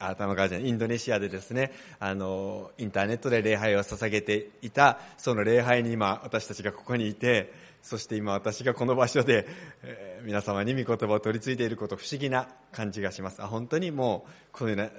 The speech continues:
ですね、もう文明すごいですね。本当にどこにいても共に礼拝が捧げられる、えー、時が、あ、来ています。今、あ、そして、ま、私自身この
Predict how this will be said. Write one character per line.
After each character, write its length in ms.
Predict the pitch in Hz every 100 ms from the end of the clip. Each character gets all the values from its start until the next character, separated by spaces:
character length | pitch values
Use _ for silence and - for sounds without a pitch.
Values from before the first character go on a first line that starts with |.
| 110
で 80 | 95
す 140 | -
ね、 120 | 120
も 360 | 113 110 98 95
う 40 |
文 260 | 98 104 101
明 180 | 107 113
す 140 | -
ご 100 | 127
い 60 | 127
で 60 |
す 100 | 101
ね。 240 | 117 143 147 - 156
本 120 | 123 117
当 60 |
に 40 | 107
ど 100 | 98
こ 120 | 120
に 100 | 127
い 60 | 127
て 100 | 185
も 120 | 170
共 200 | 120 101
に 140 | 92
礼 100 | 95
拝 160 | 95 90
が 80 | 98
捧 300 | 98 101 101
げ 100 | 104
ら 140 | 110
れ 100 | 135
る、 220 | 113 - - - -
え 80 | 92
ー、 40 |
時 280 | 92 - 92
が、 200 | 85 - -
あ、 220 | 87 82 82
来 120 | - -
て 160 | 92
い 40 | 90
ま 140 | 107
す。 240 | - 92 - _ _ _ _ _ _ _ _ - - - - - - - - 151
今、 360 | 127 117 -
あ、 480 | 113 101 92 76 71 - - - -
そ 160 | -
し 80 | 127
て、 120 | 131
ま、 200 | 139 139 - 143
私 360 | 123 135 - 139
自 160 | 131
身 120 | 131
こ 120 | 123 127
の 280 | 120 123